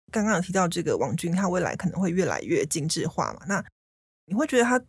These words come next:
对年轻人会越来越有用吗？或者说年轻人因为长期接触网络，他们可能会对这个事情越来越熟悉，甚至可能不再相信，比较冷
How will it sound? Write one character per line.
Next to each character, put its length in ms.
对 260
年 180
轻 120
人 120
会 100
越 100
来 80
越 160
有 160
用 160
吗？ 80
或 120
者 40
说 120
年 160
轻 120
人 120
因 40
为 80
长 240
期 140
接 160
触 140
网 80
络， 80
他 40
们 140
可 80
能 160
会 100
对 140
这 140
个 40
事 160
情 80
越 140
来 140
越 360
熟 300
悉， 240
甚 180
至 160
可 120
能 140
不 100
再 180
相 300
信， 260
比 140
较 100
冷 160